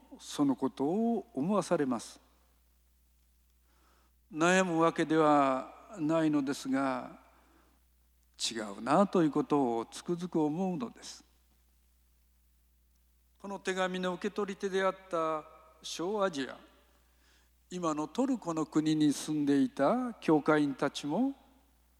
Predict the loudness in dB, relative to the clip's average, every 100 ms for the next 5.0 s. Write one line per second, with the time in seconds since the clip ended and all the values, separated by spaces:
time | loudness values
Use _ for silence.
0 | _ _ _ _ _ _ _ _ -10 0
1 | 4 6 6 6 4 2 0 0 0 4
2 | 4 6 4 2 0 -6 -16 -16 -6 2
3 | 2 2 0 0 2 2 2 0 0 -2
4 | -2 -2 -2 -4 -4 -4 -4 -8 -12